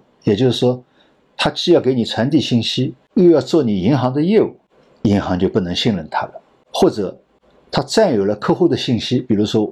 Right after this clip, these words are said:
银-，我们银行的所有往来信息，它都占有了，数据都占有了，然后用这些东西去谋取自己的利益，啊，自己去另外做客户、做业务，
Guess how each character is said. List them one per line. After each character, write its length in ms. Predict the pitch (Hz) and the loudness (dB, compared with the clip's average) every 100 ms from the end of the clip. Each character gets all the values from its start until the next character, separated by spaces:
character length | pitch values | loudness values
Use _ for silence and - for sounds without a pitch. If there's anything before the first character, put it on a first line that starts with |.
| - | -6
银-， 160 | - 110 107 | 0 0 2
我 100 | 98 | 2
们 160 | 117 | 2
银 160 | 98 127 | 2 0
行 160 | 104 | 0
的 80 | 110 | -4
所 240 | 101 113 165 | -2 2 2
有 120 | 139 | 2
往 160 | 95 | -2
来 100 | 98 | -4
信 180 | 107 113 | -2 -2
息， 120 | 101 | -2
它 160 | 110 143 | -2 -2
都 120 | 151 | -2
占 220 | 156 180 120 | -2 -2 -2
有 140 | - | -4
了， 180 | - - | -10 -10
数 280 | - - 160 | -6 0 0
据 280 | - 101 131 _ - | 0 -8 -10 _ -2
都 100 | 156 | 0
占 240 | 165 139 | 0 -2
有 80 | 90 | -2
了， 180 | - - - | -8 -10 -4
然 100 | 117 | 0
后 100 | 131 | 0
用 160 | 147 | 0
这 120 | 131 | 0
些 120 | 190 165 | 0 0
东 160 | 135 | -2
西 240 | 123 135 - - | -4 -6 -12 -8
去 160 | - 123 | 0 2
谋 220 | 92 151 | 2 0
取 180 | - 98 | -2 -6
自 240 | - 180 | -2 -2
己 160 | 135 107 | -2 -4
的 100 | 92 | 0
利 160 | 139 | 2
益， 160 | 101 - - _ _ _ _ _ | 2 -2 -18 _ _ _ _ _
啊， 180 | - 95 | -4 -4
自 180 | - 190 | 0 0
己 140 | 95 | 0
去 340 | 87 - 113 - _ - | -4 -2 -2 -4 _ -2
另 180 | 180 147 | 0 0
外 100 | 101 | -2
做 180 | - | -2
客 220 | 104 - 120 | -4 -4 -4
户、 220 | - 107 - | -2 -4 -2
做 180 | 120 | 0
业 160 | 117 156 | 2 2
务， 100 | - | 0